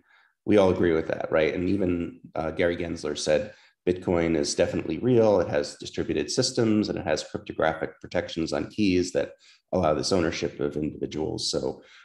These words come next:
there's no real argument, right, that, that Bitcoin's now a commodity, which if you look at all the other shitcoins, they're like, "Bitcoin's hit, has the holy grail. They're over at the C F T C. They don't have to worry about all this stuff."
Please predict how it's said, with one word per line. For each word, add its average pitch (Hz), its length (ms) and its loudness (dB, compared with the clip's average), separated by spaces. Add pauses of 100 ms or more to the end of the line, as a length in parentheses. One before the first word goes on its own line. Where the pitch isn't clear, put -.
(120)
there's 104 120 0
no 127 120 6
real 113 260 4
argument, 80 500 -2
right, 80 280 -2 (100)
that, 82 140 -6 (160)
that 76 240 2 (220)
Bitcoin's 76 460 -4
now 69 260 -2
a - 120 -6
commodity, 98 460 0
which - 520 -8 (720)
if 107 120 -4
you 101 60 2
look 101 160 2
at 98 80 4
all 92 120 4
the 87 120 4
other 80 160 0
shitcoins, - 680 -4 (480)
they're 85 100 4
like, 76 240 0
"Bitcoin's 101 460 2
hit, - 260 -4 (140)
has 95 220 0
the 82 60 -4
holy 85 220 2
grail. 110 540 2
They're 82 160 4
over 85 240 2
at 82 100 2
the - 60 -14
C 85 220 0
F 85 120 -4
T 82 140 -6
C. 101 300 2
They 87 80 4
don't 87 100 2
have 82 60 -4
to 82 80 -2
worry 104 200 2
about - 180 -4
all 50 140 -4
this - 180 -6
stuff." - 200 -12